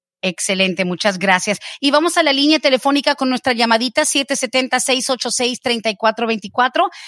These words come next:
Bienvenidos al programa Palante, mi gente. Están al aire con la abogada Bárbara. Buenos días.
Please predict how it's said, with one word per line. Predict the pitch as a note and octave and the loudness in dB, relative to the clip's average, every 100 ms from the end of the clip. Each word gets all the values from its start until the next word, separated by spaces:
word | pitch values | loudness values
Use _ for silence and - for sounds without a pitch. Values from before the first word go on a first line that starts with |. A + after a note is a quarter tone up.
| - | -18
Bienvenidos | - C#4+ C#4+ C#4+ D4+ F4 E4 | -2 0 2 0 0 0 0
al | D4+ | -2
programa | B3+ C4+ B3+ C#4+ D#4+ | 2 2 2 2 0
Palante, | D4+ C#4 D4 C#4+ | 2 2 0 -2
mi | C#4+ | 0
gente. | D#4+ E4+ E4+ | 0 0 -2
Están | - D4 | 0 0
al | C#4 | 0
aire | C#4 D4 | 0 -2
con | C4 | 0
la | A#3 | 0
abogada | G#3 G#3+ A3 | 2 2 4
Bárbara. | G#3+ G#3+ G#3+ F#3+ F3 _ _ _ | 4 2 4 0 0 _ _ _
Buenos | G3+ A3 A#3+ A3+ | _ -8 -6 -4
días. | B3 A#3 B3 F4+ - - | -2 0 0 0 -4 -16